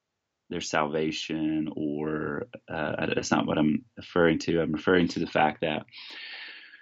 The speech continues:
some people, I think there's discipleship starts on all levels. I think you can dis-, you can start discipling someone before they even make a decision to follow after Jesus. Um, if you even look at the life of the disciples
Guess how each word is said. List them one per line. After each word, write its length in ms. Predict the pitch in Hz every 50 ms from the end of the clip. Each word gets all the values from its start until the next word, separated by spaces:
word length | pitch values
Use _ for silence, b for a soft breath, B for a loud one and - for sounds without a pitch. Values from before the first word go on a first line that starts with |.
| B B B B -
some 240 | - - 127 117
people, 240 | 113 123 - - -
I 160 | 107 117 107
think 160 | 107 127 113 110
there's 140 | 110 98
discipleship 580 | - 95 - - 104 107 - 104 - - 90 -
starts 320 | - - 104 95 92 - 90
on 120 | 87 87 -
all 200 | 92 90 85 82
levels. 360 | 80 80 82 85 98 104 101
I 40 | 90
think 200 | - 85 - -
you 80 | 92 92
can 140 | - 85
dis-, 140 | 85 82 - -
you 80 | 95
can 120 | 92 - 82
start 240 | - - 85 80
discipling 460 | 87 85 - 85 80 85 - 82 85 -
someone 260 | - 85 85 85 82
before 260 | 82 78 - 85 82
they 100 | 78 80
even 320 | 78 80 87 82 85 82
make 180 | 80 78 80 -
a 40 | 76
decision 400 | 76 73 - 87 82 76 76 80
to 60 | - -
follow 280 | - 78 78 76 78
after 240 | 78 78 - - 80
Jesus. 680 | 73 69 78 78 80 - 82 76 - - - - - - _ _ _ _ _ _ - -
Um, 200 | 87 85 82 80
if 120 | 78 76 -
you 60 | 92
even 180 | 87 90 87
look 160 | 87 87 - 87
at 80 | -
the 80 | - 78
life 340 | 80 80 80 82 80 - -
of 80 | 78
the 80 | 73 76
disciples 760 | 80 76 - - 78 82 80 - 76 78 76 76 - -